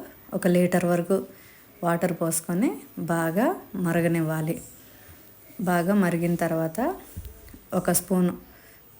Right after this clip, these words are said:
కళ్ళుప్పు కానీ, సాల్ట్ కానీ ఏదైనా వేసేసుకోవచ్చు. వేసేసి కొద్దిగా చిటికెడు పసుపు వేసేసి, ఈ మనం కట్ చేసి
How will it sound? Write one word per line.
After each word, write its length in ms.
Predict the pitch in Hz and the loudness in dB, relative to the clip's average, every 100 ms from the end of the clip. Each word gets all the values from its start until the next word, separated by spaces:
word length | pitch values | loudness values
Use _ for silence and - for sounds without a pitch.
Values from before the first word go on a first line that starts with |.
| - - - - | -20 -20 -8 0
కళ్ళుప్పు 400 | 175 175 175 175 | 2 2 0 0
కానీ, 200 | 180 190 240 | 0 2 2
సాల్ట్ 320 | 175 170 165 170 | 2 2 0 0
కానీ 220 | 165 165 165 180 | 0 -2 -4 0
ఏదైనా 320 | 180 170 170 175 | 2 2 0 0
వేసేసుకోవచ్చు. 840 | 170 160 165 160 - 165 160 - - - - - - - - 202 | 0 -2 -4 -4 -6 -4 -4 -6 -12 -14 -20 -20 -20 -20 -12 -4
వేసేసి 500 | 170 170 170 - 302 392 392 - - - - - | -2 -2 -2 0 0 -2 -6 -20 -20 -20 -20 -2
కొద్దిగా 480 | 175 156 156 170 170 - - - - | -2 0 0 0 0 -4 -16 -18 -6
చిటికెడు 420 | - 170 175 165 - - | -2 -2 -2 -4 -6 -2
పసుపు 340 | 180 165 - 190 | 0 0 -2 -2
వేసేసి, 460 | 170 - 170 - 330 381 - - - - - - - - - | 0 0 0 0 -2 -4 -12 -20 -20 -20 -20 -20 -20 -4 2
ఈ 20 | 196 190 - 196 | 4 4 0 0
మనం 180 | 185 180 | 2 2
కట్ 160 | 180 170 | 2 2
చేసి 180 | 180 180 | 2 2